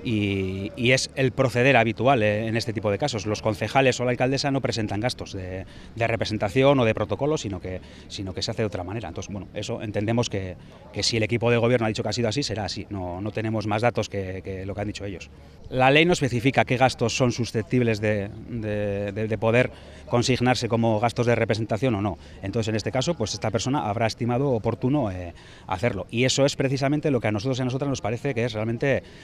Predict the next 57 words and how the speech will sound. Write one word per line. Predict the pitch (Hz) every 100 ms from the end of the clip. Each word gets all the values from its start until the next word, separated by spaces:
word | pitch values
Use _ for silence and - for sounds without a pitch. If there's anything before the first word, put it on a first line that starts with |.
| -
eh, | - 98 92 92 101
bueno, | 117
terrible. | 92 104 113 123 87
Nos | 92 -
parece | 101 110 135 139 - - - -
que |
es | 117 -
lamentable | 107 113 113 131 143 160
que |
alguien | 120 123
se | 113 113
piense | 139 143 170 - -
que | - 98 98
se | 87 92
puede | 104 117
pagar | 113 117 123
unas | 117 117 -
copas | - 135 170 175 - -
y, | 107 98 95 95 90 90 85
y |
para, | 73 98 98 - 92
y | 123 117
que | 110 95
sean | 123 117
pagadas | 120 135 147
a | 117
escote | - 123
entre | 147 117
todos | 117 123 117
los, | 101 98 -
eh, | 101 98 95 98
y | 104
todas | 98 120 107
las | 98
santurciarras, | 92 98 92 147 98 98
o |
sea, | 98
con | 98
dinero | 104 117
público, | 113 143 101
porque | 101
eso | 107
es | 123
en, | 117 117
en | 123
el, | 110 127 113 - - -
en | 120 120
el | 110
fondo | 131 139
lo |
que | 117
ha |
ocurrido, | 113 101 104
¿no? | 120 - - -
Alguien | 123 120 127
ha |
pensado | 127 127 147 170